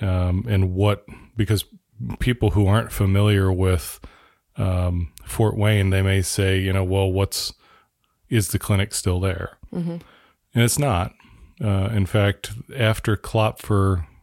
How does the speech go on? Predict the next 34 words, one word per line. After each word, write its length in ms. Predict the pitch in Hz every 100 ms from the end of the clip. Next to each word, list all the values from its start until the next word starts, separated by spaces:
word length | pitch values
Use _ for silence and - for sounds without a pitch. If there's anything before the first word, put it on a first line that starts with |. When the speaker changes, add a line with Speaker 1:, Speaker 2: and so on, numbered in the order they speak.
| -
Speaker 1:
moved 300 | 104 101 92
the 80 | 98
clinic 360 | 104 101 90
out 200 | 98 92
to 100 | 98
Inwood, 560 | 110 120 104 95 92 90
that 180 | 95 87
whole 400 | - 104 101 92
block 680 | 82 90 101 107 92 - -
was 680 | 98 95 92 92 87 - - - _ _ _ -
basically 460 | 95 95 98 95 90
taken 400 | - 101 92 92
over 300 | 92 92 98
and 300 | 95 90 87
demolished 760 | 90 87 95 95 90 - - - -
to 340 | 101 95 92 -
put 160 | - 104
up 220 | 95 - _ - _ _ _ _ _ -
new 420 | 98 95 95 95 85 - _ - - 98
businesses. 760 | 95 82 92 - 87 85 - - _ _ _
And 120 | - 120
I 60 |
had 280 | 113 151 139
to, 220 | 117 110 -
I 140 | 113
had 240 | 98 113 104
to 60 |
mention 340 | 98 95 98 101
that 160 | 95 101
because 320 | 95 101 92
I 140 | 98
had, 160 | 98 95
uh, 80 | 98
w-, 220 | 131